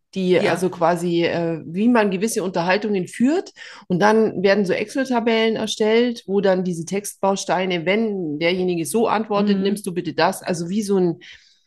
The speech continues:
Speaker 1: also das ist hochpsychologisch komplex,
Speaker 2: Ja.
Speaker 1: ja. Und wenn man da mal in diese Fänge gerät und unter anderem, also da gibt's sehr viele Reportagen, also wie du jetzt schon eingangs gesagt hast, diese Spiegel-Geschichte, aber auch, äh,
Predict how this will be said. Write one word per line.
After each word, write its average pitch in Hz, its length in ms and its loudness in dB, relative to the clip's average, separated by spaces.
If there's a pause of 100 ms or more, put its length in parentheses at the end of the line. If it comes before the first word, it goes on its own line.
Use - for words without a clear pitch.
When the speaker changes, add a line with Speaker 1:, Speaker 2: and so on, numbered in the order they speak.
(120)
Speaker 1:
also 175 200 0
das 175 240 -4
ist 185 220 -6
hochpsychologisch 247 1120 2
komplex, 208 600 0
Speaker 2:
Ja. 160 200 2
Speaker 1:
ja. 202 40 -2
Und 190 340 -4
wenn 170 180 0
man 202 140 0
da 202 80 0
mal 185 220 -2
in 185 120 -4
diese 180 200 -6
Fänge 220 380 -4
gerät 233 440 -2
und 180 360 -4
unter 175 240 0
anderem, 196 500 0 (720)
also 180 160 -6
da - 20 -6
gibt's 175 180 -8
sehr 180 120 -4
viele 208 260 2
Reportagen, 156 520 -4
also 170 220 -10
wie 170 140 -12
du 180 140 -6
jetzt 170 180 -6
schon 156 220 -8
eingangs 160 360 -4
gesagt - 240 -10
hast, 160 140 -10
diese 156 220 -8
Spiegel-Geschichte, 185 1400 -4
aber 151 260 0
auch, 139 280 -2
äh, 143 480 -4